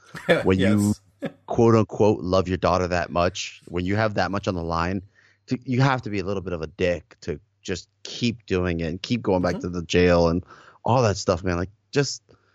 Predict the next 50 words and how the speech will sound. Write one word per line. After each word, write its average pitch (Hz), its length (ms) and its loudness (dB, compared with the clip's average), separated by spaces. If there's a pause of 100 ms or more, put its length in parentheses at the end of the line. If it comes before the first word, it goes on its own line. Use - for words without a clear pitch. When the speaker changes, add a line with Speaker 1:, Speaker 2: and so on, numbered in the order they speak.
(500)
Speaker 2:
you 151 140 -2
know, 151 60 2
fucking - 600 -6
go 147 260 4 (340)
bag 170 220 -2
groceries 113 480 -2
or 82 80 -6
some 78 200 -8
shit, - 340 -6
man. 85 140 0
Speaker 1:
You 98 60 4
gotta 180 160 6
Speaker 2:
Do - 60 -2
Speaker 1:
have 160 80 2
a 143 40 4
Speaker 2:
something 131 100 4
Speaker 1:
line 135 320 6
Speaker 2:
different. 113 200 -4
Speaker 1:
where 127 120 2
suddenly 139 460 2
you're 120 120 -2
like, 110 200 -2
"Okay, 101 460 -6 (220)
I 131 100 0
gotta 139 200 0
take 156 220 -2
care 170 180 4
of 180 40 -4
my 185 120 -2
kid, 135 400 0 (420)
and 127 160 -2
I 123 60 0
gotta, - 280 4
Speaker 2:
Yeah. 101 160 6
Speaker 1:
I 139 100 2
gotta 135 200 6
stay 127 280 0
out 160 140 2
of 165 120 0
jail." 135 580 0 (300)
You 151 120 0
know, 156 80 6
especially 170 380 -4
after 143 320 0
he's 143 220 -6
promised 147 580 -4
her, 107 400 -4 (280)
like, 113 180 -4
he's 117 240 -8
gonna, 113 320 -4